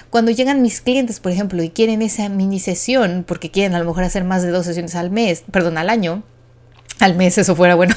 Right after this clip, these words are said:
<laughs> ¿Qué pasa? Que se van satisfechos, o sea, no se van como que, "Ay, no".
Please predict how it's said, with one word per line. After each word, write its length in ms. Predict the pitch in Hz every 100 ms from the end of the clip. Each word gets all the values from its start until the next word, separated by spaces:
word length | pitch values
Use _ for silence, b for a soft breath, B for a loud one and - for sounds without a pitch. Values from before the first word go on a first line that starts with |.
| -
<laughs> 1040 | 262 440 440 440 440 - - - - -
¿Qué 120 | - 226
pasa? 320 | 254 247 240
Que 80 | 208
se 100 | 185
van 160 | 214
satisfechos, 920 | 302 208 185 - 311 320 - - - -
o 80 | 185
sea, 160 | 220
no 140 | 208 233
se 100 | 233
van 140 | 214
como 180 | 202 180
que, 140 | 160
"Ay, 240 | 156 156 160
no". 240 | 160 -